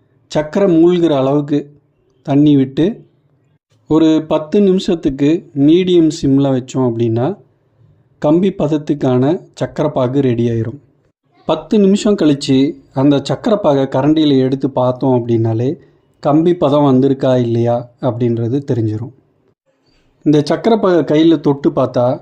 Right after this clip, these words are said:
நூல் மாதிரி வந்தது அப்படின்னா, கம்பி பதம் ரெடி ஆயிடுச்சுன்னு அர்த்தம். இந்த ப்ராசஸ் முடியிற வரைக்கும் நம்ம இந்த மீடியம் ஃப்ளேம்ல தான் யூஸ் பண்ணணும். ரெடியான பாகுல ஏற்கனவே அரைச்சு வச்சிருக்கிற பரங்கி விதைய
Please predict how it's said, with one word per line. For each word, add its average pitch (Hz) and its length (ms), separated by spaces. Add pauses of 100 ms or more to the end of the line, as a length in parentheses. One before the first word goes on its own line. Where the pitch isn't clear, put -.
(460)
நூல் 165 320
மாதிரி 147 300
வந்தது 123 480
அப்படின்னா, 113 440 (440)
கம்பி 151 260
பதம் 135 340
ரெடி 123 180
ஆயிடுச்சுன்னு 117 560
அர்த்தம். 110 300 (920)
இந்த 156 200
ப்ராசஸ் 175 580
முடியிற 147 420
வரைக்கும் 123 440 (300)
நம்ம 135 280
இந்த 127 200
மீடியம் 190 500 (240)
ஃப்ளேம்ல 139 440
தான் 139 180
யூஸ் 123 220
பண்ணணும். 110 380 (540)
ரெடியான 190 540
பாகுல 139 440 (840)
ஏற்கனவே 185 540
அரைச்சு 147 340
வச்சிருக்கிற 127 480 (440)
பரங்கி 147 400
விதைய 127 360